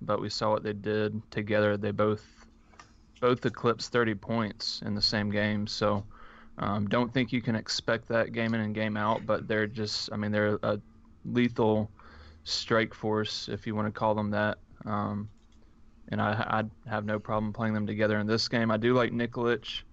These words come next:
Still feel like Atlanta's, uh, not a hundred percent, um, shored up in the back, so I think that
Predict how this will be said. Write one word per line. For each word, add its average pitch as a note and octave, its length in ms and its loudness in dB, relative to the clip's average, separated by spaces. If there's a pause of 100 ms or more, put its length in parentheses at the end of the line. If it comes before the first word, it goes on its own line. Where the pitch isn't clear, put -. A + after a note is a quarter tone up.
(240)
Still - 280 -2
feel A2+ 180 2
like A2 220 4
Atlanta's, G#2+ 760 0
uh, G#2 280 0
not G#2+ 360 0 (240)
a A2+ 40 -4
hundred A2 300 -4
percent, - 720 -2 (760)
um, G#2 480 0 (160)
shored A2 380 2
up G#2+ 180 4
in G#2+ 80 2
the G#2 60 0
back, G#2+ 440 0
so - 220 -2
I G2+ 60 0
think G#2+ 240 -6
that - 120 -6